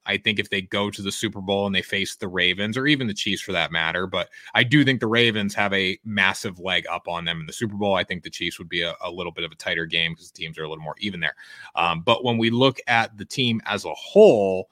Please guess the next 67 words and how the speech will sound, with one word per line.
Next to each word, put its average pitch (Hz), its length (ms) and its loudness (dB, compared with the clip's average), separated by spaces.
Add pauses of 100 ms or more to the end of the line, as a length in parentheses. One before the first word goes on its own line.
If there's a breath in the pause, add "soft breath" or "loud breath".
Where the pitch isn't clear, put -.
(440 soft breath)
they 135 120 8
play 139 180 6
good 123 160 4
defense. - 600 -4
Like, 104 120 -2
that's 107 220 4
one 104 160 4
thing 98 160 4
that 95 120 0
they 90 120 2
do. 65 180 -2
They're 78 140 -6
very 98 400 4
tough 104 240 -2
on 92 120 0
defense 95 540 -6
through 90 220 -6
the 80 160 -2
air. 104 280 6
They're 95 120 0
not 87 260 -4
as - 80 -12
good 87 160 -6
as 87 140 -4
they 87 120 -4
are 80 240 -2
up 78 120 -8
front, 104 320 0
but 82 100 -10
they're 87 140 -4
still 87 200 -4
better 87 300 0
than 85 120 -4
the 78 60 -4
Lions 78 460 -4
through 85 160 -6
the 78 140 -4
air. 73 100 -2
And 78 100 -6
I 95 80 2
think 117 220 2
defense 127 460 2
is 101 80 -10
gonna 104 120 -2
make 95 200 -2
the - 60 -20
difference 90 360 -4
in 80 80 -16
this 82 140 -8
game, 87 180 0
and 92 100 -6
that's 104 200 0
why 101 100 -2
we're 90 140 -2
getting 95 300 -4
the 85 60 -8
touchdown 85 520 -6
spread 80 260 -4
here. 73 140 -4
There's 90 160 -6
no 143 140 4
doubt 120 280 6
the 117 80 -10
Lions 101 320 -2
can 90 140 -14
score 85 260 -6
points, 123 400 -4